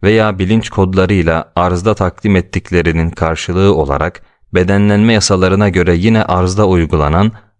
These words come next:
azap, ateş işleyişidir. Bu, yakın kabir azabıdır ve kendi içinde büyük, şiddetli ve kıyamet günü azabı olarak ayrımlara sahiptir. Diğeri ise hak boyutta yaşanan kabir azabıdır ve kendi içinde ikiye ayrılır.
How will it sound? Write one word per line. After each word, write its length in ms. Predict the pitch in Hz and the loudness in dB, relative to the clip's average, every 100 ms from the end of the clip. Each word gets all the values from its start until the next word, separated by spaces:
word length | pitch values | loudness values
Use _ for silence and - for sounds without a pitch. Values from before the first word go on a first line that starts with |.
| - | -8
azap, 520 | 85 95 101 - _ | -4 -2 -4 -6 _
ateş 380 | - - 104 - | -6 0 -2 -2
işleyişidir. 840 | - - 73 71 - 69 - - - _ _ | -6 -6 -4 -6 -6 -8 -10 -12 -16 _ _
Bu, 320 | 95 98 123 - | 0 0 0 -2
yakın 440 | 98 98 123 131 | 0 2 0 -2
kabir 300 | - 104 110 | -2 -2 0
azabıdır 680 | 82 80 78 76 87 110 - - | 0 0 -2 -2 -2 -2 -4 -4
ve 100 | 90 | -2
kendi 340 | - 95 107 | 0 2 2
içinde 480 | 110 - 92 87 80 | 0 0 2 2 0
büyük, 420 | 85 85 101 - | 0 0 -2 -8
şiddetli 720 | - - 87 85 87 - 110 | -10 -4 -2 0 -2 0 0
ve 260 | 98 95 95 | 2 0 -2
kıyamet 540 | - 98 98 98 113 110 | -2 0 2 0 -2 -2
günü 180 | 101 98 | 0 0
azabı 440 | 92 95 95 104 | 0 0 0 0
olarak 480 | 104 87 92 101 - | 0 0 0 -4 -4
ayrımlara 580 | 92 95 92 90 90 90 | 0 2 2 2 0 0
sahiptir. 840 | - 76 67 76 - - - - _ - | -2 -4 -6 -10 -10 -10 -10 -14 _ -4
Diğeri 320 | 87 95 85 | 0 2 2
ise 360 | 87 80 - 98 | -2 -2 0 0
hak 300 | - 107 110 | -2 -4 -2
boyutta 320 | 95 90 - 87 | 0 0 0 -2
yaşanan 500 | 80 85 87 104 113 | -2 -2 -2 -2 -2
kabir 300 | 101 92 87 | -4 -2 -2
azabıdır 760 | 71 78 73 80 90 95 - | -2 -2 -2 -4 -4 -6 -6
ve 120 | - 85 | -6 -6
kendi 400 | - 90 92 104 | -2 0 0 0
içinde 480 | 95 - 90 90 | -2 0 0 0
ikiye 420 | - - - 85 78 | 0 -6 -4 -2 0
ayrılır. 720 | 69 69 67 64 - - | -4 -4 -6 -6 -10 -14